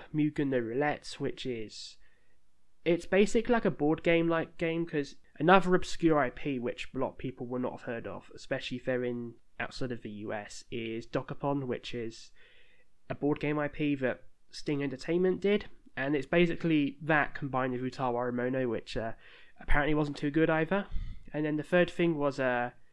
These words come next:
the phone game, which was, uh, Lost, uh, Fr-, Lost Flag, which also celebrates its second anniversary next,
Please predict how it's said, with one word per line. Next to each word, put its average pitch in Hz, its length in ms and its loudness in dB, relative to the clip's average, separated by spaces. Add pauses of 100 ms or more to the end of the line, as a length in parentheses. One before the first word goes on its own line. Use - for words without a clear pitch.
(360)
the 131 80 2
phone 135 320 0
game, 131 280 2
which - 200 -6
was, 117 200 -8
uh, 117 220 -6
Lost, 127 400 -6
uh, 120 200 -4
Fr-, - 420 -10
Lost 143 280 0
Flag, 131 420 0
which - 420 -6 (120)
also 175 320 2
celebrates 139 540 0
its - 160 -4
second 131 340 -6
anniversary 117 540 -6
next, - 480 -8